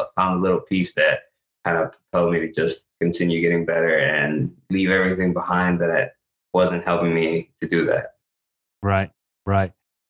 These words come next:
Speaker 2: And were you able to share, like, with your, with your sister and your mum through this process, or was this a, a personal journey for you?
Speaker 1: It was, it was mostly a personal journey.
Speaker 2: Mm.
Speaker 1: Um, 'Cause my mom was always asking, you know, "How you feeling?" She would always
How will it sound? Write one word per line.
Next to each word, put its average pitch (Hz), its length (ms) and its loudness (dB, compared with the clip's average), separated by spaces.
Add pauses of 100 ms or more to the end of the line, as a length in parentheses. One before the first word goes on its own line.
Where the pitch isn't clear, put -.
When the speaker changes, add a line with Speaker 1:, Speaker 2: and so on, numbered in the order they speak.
Speaker 2:
And 127 100 -2
were 135 60 0
you 135 140 2
able 143 200 -2
to 135 100 -6
share, 127 540 0 (140)
like, 120 180 0 (160)
with 123 140 0
your, 117 140 2
with 120 160 0
your 113 100 2
sister 135 260 0
and 117 80 2
your 107 80 0
mum 117 220 2
through 160 180 0
this 170 140 -2
process, 170 420 -2
or 123 60 4
was 107 180 2
this 107 180 2
a, 98 100 2 (140)
a 104 80 0
personal 101 760 0 (260)
journey 95 420 0
for 82 60 -6
you? 85 140 0 (840)
Speaker 1:
It 127 80 0
was, 160 320 0
it 139 60 0
was 160 180 2
mostly 151 420 0
a - 100 0
personal 101 540 0
journey. 110 500 2
Speaker 2:
Mm. 104 180 2
Speaker 1:
Um, 90 440 2 (360)
'Cause 92 320 0 (120)
my 107 80 -2
mom 135 220 2
was 117 140 0
always 101 240 0
asking, 87 400 -2
you 85 60 0
know, 82 120 0
"How 85 100 0
you 85 160 2
feeling?" 87 300 0
She 90 140 -4
would 85 140 2
always 82 240 0